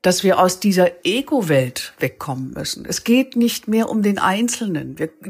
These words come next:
kein Mensch kann diese Probleme, vor denen wir stehen, weltweit alleine lösen.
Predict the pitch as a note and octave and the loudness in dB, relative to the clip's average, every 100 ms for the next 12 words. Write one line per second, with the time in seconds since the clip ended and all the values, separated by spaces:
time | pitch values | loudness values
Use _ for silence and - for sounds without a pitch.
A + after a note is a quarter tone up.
0 | - - G#3 C4 C4+ C4 G#3 C3 - - | -10 0 2 2 0 0 -2 -2 -6 -12
1 | _ _ _ _ - G3 A3 A3+ F3 F3 | _ _ _ _ 0 2 4 2 2 0
2 | E3+ - D3+ A#3 C4 G#3 F#3+ F#3+ G3 F#3 | 0 -2 0 0 0 -2 0 2 2 2
3 | D#3+ - E3+ E3+ D#3+ E3+ - C3+ C3+ - | -2 0 -2 2 2 2 0 -4 -6 -4
4 | D3 C3+ C#3+ D3+ D3 C3 B2 - | -4 -2 -2 -2 -2 -6 -6 -10